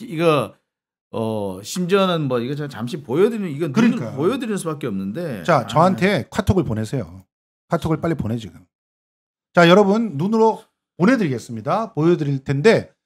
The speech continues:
Speaker 2: 자, 여러분, 이 부분은 캡처를 하셔도 좋습니다.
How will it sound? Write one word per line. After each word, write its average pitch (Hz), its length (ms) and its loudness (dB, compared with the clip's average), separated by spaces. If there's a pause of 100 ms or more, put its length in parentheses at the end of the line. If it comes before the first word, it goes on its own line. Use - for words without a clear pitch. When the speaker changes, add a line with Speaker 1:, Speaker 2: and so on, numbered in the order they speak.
(220)
Speaker 2:
자, - 340 0 (960)
여러분, 214 500 6 (320)
이 190 140 0
부분은 226 520 -4 (340)
캡처를 269 420 -2
하셔도 196 240 -4
좋습니다. 131 720 -6